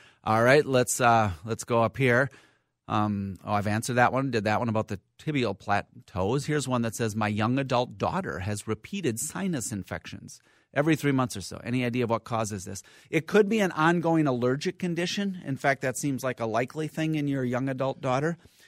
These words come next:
Um, your sinuses are literally holes in your skull. That's all they are. They're holes in your skull. And there's holes in your skull right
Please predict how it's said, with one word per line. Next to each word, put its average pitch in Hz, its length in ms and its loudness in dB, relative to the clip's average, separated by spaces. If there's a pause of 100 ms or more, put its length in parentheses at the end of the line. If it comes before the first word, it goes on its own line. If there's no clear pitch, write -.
(200)
Um, 131 200 2
your 143 160 6
sinuses 160 640 4
are 131 100 4
literally 147 480 4
holes 160 420 0
in 170 80 0
your 165 120 0
skull. 101 480 2
That's 101 220 -2
all 117 120 4
they 147 140 4
are. 104 380 4
They're 92 160 -2
holes 135 420 0
in 123 120 0
your 117 140 0
skull. 87 400 -2
And 98 180 -4
there's 104 240 -2
holes 135 320 0
in 127 60 0
your 117 120 0
skull 123 280 2
right 110 200 2